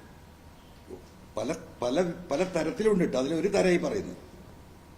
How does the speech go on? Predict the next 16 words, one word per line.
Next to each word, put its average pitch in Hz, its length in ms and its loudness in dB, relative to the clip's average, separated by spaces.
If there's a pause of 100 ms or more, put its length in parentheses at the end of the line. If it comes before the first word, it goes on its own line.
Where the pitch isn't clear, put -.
(1300)
അത് 175 160 4
കണ്ടാൽ 180 360 8
എന്ത് 180 140 8
ചെയ്യും? 160 240 6 (1400)
സ്വാഭാവികമായിട്ട് 156 580 0
കടത്തി 135 260 -2
വിടുകയാണ്. 107 260 -6 (880)
പാസഞ്ചർ 175 480 4
എന്ത് 185 180 8
കേൾക്കും? 156 260 2 (1200)
"അള്ളാ 139 280 -2
പടച്ചോനെ 131 420 -4
കഴിച്ചിലായല്ലോ." 120 560 -4 (1300)
അപ്പൊ 185 160 0 (100)
തന്നെ 190 240 4 (520)
ഇവന്റെ 170 260 2